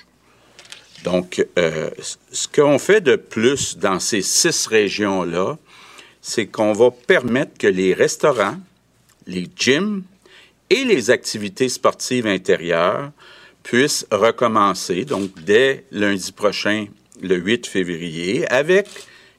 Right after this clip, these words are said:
des consignes quand même sévères. On va aussi, dans ces six régions-là,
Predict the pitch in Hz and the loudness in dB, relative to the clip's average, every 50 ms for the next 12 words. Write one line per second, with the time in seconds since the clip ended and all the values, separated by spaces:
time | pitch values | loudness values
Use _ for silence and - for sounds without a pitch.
0 | _ 95 90 107 117 - - 131 117 104 92 - - 123 131 156 151 - - 107 | _ -4 -2 -2 -2 2 2 2 2 2 -2 0 0 0 0 0 -4 -2 -2 0
1 | 95 92 95 98 104 113 120 127 120 - - - - - - - 117 104 90 87 | 0 0 0 -2 -2 -2 -4 -6 -8 -10 -12 -10 -8 -6 2 2 4 4 4 0
2 | 85 80 78 - - _ _ _ _ _ _ _ _ - - - - - - - | -2 -2 -6 -12 -16 _ _ _ _ _ _ _ _ -20 -20 -20 -20 -20 -20 -20
3 | _ _ _ _ _ _ _ 101 101 104 98 104 120 123 107 98 - - - - | _ _ _ _ _ _ _ 2 2 4 6 6 6 4 4 0 -2 -2 -2 -2
4 | 170 147 120 113 123 139 135 - - 104 92 - - - - 156 147 - - - | 0 0 2 2 2 0 0 -2 -4 -4 -2 -2 -2 0 0 0 0 0 -2 0
5 | 101 104 107 98 90 98 104 98 92 90 87 85 90 95 101 110 143 | 2 2 2 0 0 -2 -2 -2 0 -2 -2 0 2 2 2 2 0